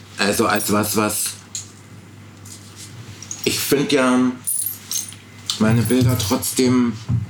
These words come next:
also es, und es gibt ja auch diese Phase von, ich habe in, in,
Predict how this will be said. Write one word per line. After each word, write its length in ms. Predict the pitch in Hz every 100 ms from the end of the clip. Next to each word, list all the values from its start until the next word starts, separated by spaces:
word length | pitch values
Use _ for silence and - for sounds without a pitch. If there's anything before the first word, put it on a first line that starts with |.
| 98 - - -
also 180 | 113
es, 120 | 107 120
und 140 | 123 120
es 100 | 104
gibt 180 | 147 -
ja 140 | 151
auch 120 | 123
diese 220 | - 110 107
Phase 420 | - 73 110 120
von, 300 | 113 101 98
ich 140 | - 101
habe 160 | -
in, 260 | 95 92 69 -
in, 300 | 87 80